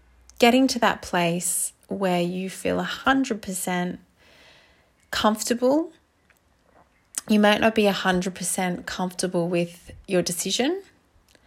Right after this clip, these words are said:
and you may not even get to a place where you actually make a decision, but I want you to feel a hundred percent comfortable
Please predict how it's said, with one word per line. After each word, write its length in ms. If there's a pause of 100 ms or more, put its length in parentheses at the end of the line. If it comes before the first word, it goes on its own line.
(600)
and 260
you 60
may 180
not 140
even 200
get 200
to 120
a 40
place 360
where 100
you 120
actually 440
make 260
a 40
decision, 600 (480)
but 100
I 60
want 240
you 80
to 80
feel 240
a 60
hundred 360
percent 380
comfortable 800